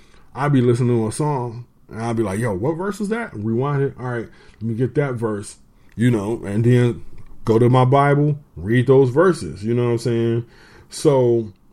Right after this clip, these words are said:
it, it discipled me, I'll be honest, man. So, because I didn't have,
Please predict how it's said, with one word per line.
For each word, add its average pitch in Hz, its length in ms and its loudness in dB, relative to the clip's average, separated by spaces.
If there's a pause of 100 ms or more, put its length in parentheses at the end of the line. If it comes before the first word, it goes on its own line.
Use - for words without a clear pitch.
(2750)
it, 214 260 0
it 233 120 0
discipled 269 500 0
me, 82 100 -10
I'll 160 160 0
be 220 160 0
honest, 135 320 -4
man. 113 300 -6
So, 127 280 0
because 135 340 2
I 156 140 0
didn't 185 200 2
have, 165 440 -2